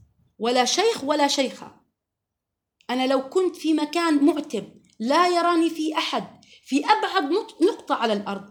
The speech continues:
قولي: "يا الله"، الله سمعك. ما في بينك وبين الله واسطات. لا تؤمني يا أختي إنه في بينك وبين الله واسطة، هذا أصلًا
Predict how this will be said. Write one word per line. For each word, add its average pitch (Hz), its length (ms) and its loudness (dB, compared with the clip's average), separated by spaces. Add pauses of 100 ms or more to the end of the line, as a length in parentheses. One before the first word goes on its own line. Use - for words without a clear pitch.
(300)
قولي: 466 360 6 (100)
"يا 440 180 4
الله"، 453 240 4
الله 254 180 0
سمعك. 208 540 -6 (580)
ما 247 180 2
في 349 180 2
بينك 294 340 -2
وبين 269 220 -4
الله 240 220 -6
واسطات. 214 580 -8 (500)
لا 311 180 2
تؤمني 415 380 0
يا 277 120 -2
أختي - 200 -10
إنه 247 100 -6
في 254 140 -12
بينك 233 340 -6
وبين 226 180 -6
الله 220 340 -8
واسطة، 277 440 -2
هذا 254 220 -6
أصلًا 349 360 -4